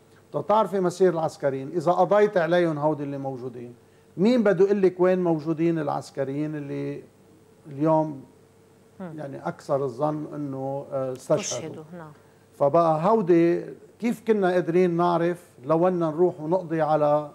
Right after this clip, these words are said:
Speaker 2: الدواعش اللي موجودين؟ رغم هيدا وكله عم بقول لك نحن من مصلحتنا إنه
Speaker 1: مم.
Speaker 2: نخفف من سقوط الشهداء، واحد، اثنين، نعرف مصير العسكريين، ثلاثة، خروج المسلحين من لبنان.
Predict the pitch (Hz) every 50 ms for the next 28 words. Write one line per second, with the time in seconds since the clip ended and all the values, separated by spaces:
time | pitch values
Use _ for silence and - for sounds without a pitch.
0 | _ 156 139 120 120 143 139 143 151 151 143 135 143 135 120 - 135 131 127 131
1 | 127 127 131 123 113 120 123 110 120 120 113 - _ _ _ _ - _ _ _
2 | _ _ - 143 185 226 254 240 196 180 196 220 202 190 170 - - 220 208 175
3 | 156 151 160 180 190 180 160 - - 135 170 214 196 - 202 190 170 160 190 220
4 | 233 214 208 185 - - 185 180 139 135 165 165 - - 151 147 156 156 165 151
5 | 143 127 123 110 - 170 151 - _ _ _ _ _ _ _ _ _ _ _ _
6 | _ - 139 143 135 135 135 123 - - 226 262 277 - - 233 220 190 - -
7 | - 156 160 160 156 - - 165 - 180 196 190 190 180 - - - 160 139 147
8 | 147 131 143 147 151 - 151 147 151 147 - - 131 127 123 - - _ _ _
9 | _ _ _ - 190 220 226 226 214 208 196 190 208 208 208 208 196 - 175 175
10 | - 185 190 185 165 165 151 151 151 - - - 147 135 139 131 131 139 143 -
11 | _ _ _ _ - 175 180 175 - 202 247 247 254 247 247 240 240 240 233 -
12 | - _ - - 262 262 262 262 220 202 240 226 208 196 - 196 214 202 196 165
13 | 165 180 180 170 165 156 156 139 127 139 139 135